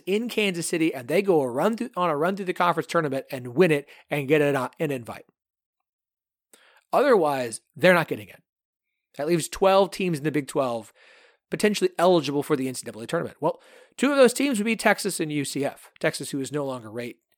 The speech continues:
U C F, who, I mean, look, you've got two good wins now, and you just picked up a quad one win because, folks, it's hard to win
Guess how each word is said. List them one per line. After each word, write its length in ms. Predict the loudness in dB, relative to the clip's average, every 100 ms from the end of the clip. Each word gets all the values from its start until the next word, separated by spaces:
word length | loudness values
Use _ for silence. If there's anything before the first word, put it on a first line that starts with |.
| _ _ _ -2
U 120 | -2
C 200 | 2 0
F, 120 | 0
who, 440 | -2 -2 -2 -4 -10 _ _ _ _ _ _
I 100 | -20
mean, 200 | -18 0
look, 280 | 2 2 -2 _ _ _ _ _ _ _ -14
you've 140 | -2
got 240 | 2 2 0 _ _ _
two 320 | -2 2 4 4
good 220 | 2 2
wins 320 | 0 0 -2
now, 340 | -2 -4 -6 _
and 160 | -16 -10
you 120 | -6
just 160 | -6 -2
picked 200 | -2 2
up 160 | 0
a 60 | -2
quad 380 | -2 4 4 6
one 260 | 6 6
win 300 | 4 0 -4 -4
because, 380 | 0 2 0 -2 -20 -20 -20 _ _
folks, 320 | 0 2 2 -2
it's 220 | -2 -2
hard 400 | 0 4 4 2
to 160 | 0
win 400 | 0 0 2 2